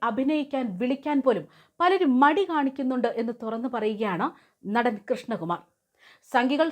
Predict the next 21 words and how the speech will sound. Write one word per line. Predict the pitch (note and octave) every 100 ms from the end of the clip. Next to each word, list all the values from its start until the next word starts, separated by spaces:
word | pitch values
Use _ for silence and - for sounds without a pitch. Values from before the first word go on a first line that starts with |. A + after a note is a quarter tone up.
| -
സിനിമയിൽ | C#4 D4 E4+ D#4
വരാൻ | D4+ D4 C#4 -
പാടില്ല | C4+ D4 D4+ D4+ C#4
എന്ന് | A#3 - -
ചിലർക്ക് | A#3+ B3 A#3+ G3+
നിർബന്ധമുണ്ടെന്നും | A#3+ A#3 G#3 C#4+ C#4+ B3+ B3+ F#3 A#3+ D#4+ _ _ _
തന്റെ | G#4+ G#4+ D#4+
അടുത്ത | D#4+ G#4+ -
സുഹൃത്തുക്കൾ | D4 B3+ B3+ A3+ E3+ -
ഇതേക്കുറിച്ച് | A#3 C#4 C#4 C4 C4
തന്നോട് | A#3+ A#3+ A3+ G#3+
പറഞ്ഞിട്ടുണ്ടെന്നുമാണ് | A3 A3 C4 C4 A#3+ A#3+ B3+ A#3 E3 C4+ - - -
അദ്ദേഹം | E4+ E4+ G3 A#3 - A#3+
വെളിപ്പെടുത്തുന്നത്. | C4+ - G3 F#3+ F#3+ G#3 - _ _ _ - -
നടനും | A3 A3+ C#4+ D4 C4+
കേന്ദ്രമന്ത്രിയുമായ | C4+ D4 E4+ E4 D#4 D#4 D4+ C#4+
സുരേഷ് | C4 C#4 C#4
ഗോപി | D#4 D4 C#4
നേരിടുന്ന | C#4 C4 C4 -
സമാനമായിട്ടുള്ള | C4+ B3 D4 D4+ C#4 C4+ B3 B3+
ഒരു | A#3+